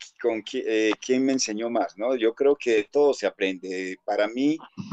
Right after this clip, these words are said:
todos fueron muy buenos porque no solamente me dieron la oportunidad de, de entregar mis condiciones,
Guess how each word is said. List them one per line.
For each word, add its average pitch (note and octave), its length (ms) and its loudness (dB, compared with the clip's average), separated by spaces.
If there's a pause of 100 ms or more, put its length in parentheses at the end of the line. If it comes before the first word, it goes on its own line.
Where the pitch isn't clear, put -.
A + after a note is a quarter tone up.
(220)
todos C#3 300 4
fueron C3 360 -4
muy D3 200 0
buenos A#2+ 340 0
porque A2 280 -2
no A#2+ 120 -4
solamente C#3 540 0
me G#2 80 -6
dieron A2 200 -2
la C3 80 -2
oportunidad G#2 640 -2
de, F2+ 220 -6 (300)
de F#2+ 540 -6 (240)
entregar G2+ 500 -2
mis A2 300 -10
condiciones, G#2 800 -10